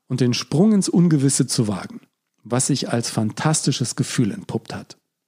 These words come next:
Am Ende habe ich große Teile des Rückfluges einfach verschlafen, weil ich die letzte U-S-A-Woche ja wirklich immer sehr spät von Manhattan nach Hause gekommen war. Ich habe am eigenen Leib erlebt, warum diese Stadt niemals schläft. Das Tolle,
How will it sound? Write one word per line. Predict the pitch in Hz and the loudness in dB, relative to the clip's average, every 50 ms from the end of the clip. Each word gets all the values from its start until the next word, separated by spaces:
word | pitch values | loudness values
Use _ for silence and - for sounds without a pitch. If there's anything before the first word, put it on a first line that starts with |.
| _ _ _ _ _ | _ _ _ _ _
Am | - 131 139 - | 0 0 2 4
Ende | - 196 185 208 208 196 170 | 4 6 6 6 6 6 6
habe | 160 156 139 | 6 4 4
ich | 135 - | 0 0
große | - 131 143 156 143 - 135 | 2 4 4 4 4 2 2
Teile | - 127 127 127 123 | 2 2 2 4 4
des | 117 113 107 - - | 2 2 2 2 2
Rückfluges | 151 151 - - - 135 131 123 127 117 107 - - - _ _ | 2 2 2 0 2 2 4 4 2 2 0 -2 -8 -12 _ _
einfach | - 120 107 - 110 - | -4 -2 -2 -2 -4 -4
verschlafen, | - 101 - - 98 90 87 - - 113 - _ - - - - - - - - _ | -4 -6 -6 -6 -6 -8 -10 -10 -10 -10 -12 _ -18 -20 -18 -18 -20 -20 -20 -16 _
weil | - 120 123 | 0 0 2
ich | 123 - | 2 0
die | - | 2
letzte | 120 131 139 139 - - 147 | 2 2 2 2 0 0 2
U-S-A-Woche | 147 131 113 - - - 127 139 143 135 - 135 | 2 2 0 0 0 0 2 2 2 2 4 2
ja | 123 120 117 | 2 4 4
wirklich | 135 139 - 139 - | 2 0 0 -2 -2
immer | 151 139 131 123 120 117 - | 0 2 2 2 2 0 -2
sehr | - 127 120 123 156 175 | -2 -2 2 2 4 2
spät | 165 - - - 147 151 156 143 | 2 2 2 2 2 2 2 0
von | - - 143 135 | 0 0 2 2
Manhattan | 131 127 123 123 135 143 - 127 | 2 2 2 0 0 0 0 -2
nach | 120 110 - | -2 0 2
Hause | 160 160 131 131 | 2 2 2 0
gekommen | 113 110 - 117 110 107 104 | -2 -2 -2 -2 0 0 0
war. | 110 107 - - - - - - - - - | 0 -2 -4 -8 -12 -14 -16 -16 -10 -6 -2
Ich | 151 - | 0 2
habe | 165 160 | 4 4
am | 170 151 | 2 2
eigenen | - - 151 165 202 202 190 170 | 2 2 2 4 4 4 4 4
Leib | 151 135 135 143 156 156 - - | 4 4 4 2 0 0 -2 -4
erlebt, | 127 113 113 120 127 131 131 - - - | -2 0 2 2 2 0 0 -4 -4 -4
warum | 113 104 104 131 139 139 | -2 0 2 2 2 4
diese | 120 120 113 98 107 95 | 2 0 -2 -2 -4 -4
Stadt | - - - 104 98 - - - _ _ _ _ _ | -4 -6 -6 -8 -10 -12 -16 -20 _ _ _ _ _
niemals | - 117 110 107 104 104 110 - - | -14 -12 -10 -6 -6 -4 -4 -2 -2
schläft. | - - 92 82 - - - - - - _ _ _ _ _ _ _ | -4 -4 -6 -8 -12 -16 -18 -20 -20 -20 _ _ _ _ _ _ _
Das | - 151 - | -2 -2 0
Tolle, | - - 214 233 247 254 262 226 | 4 4 4 4 4 4 2 0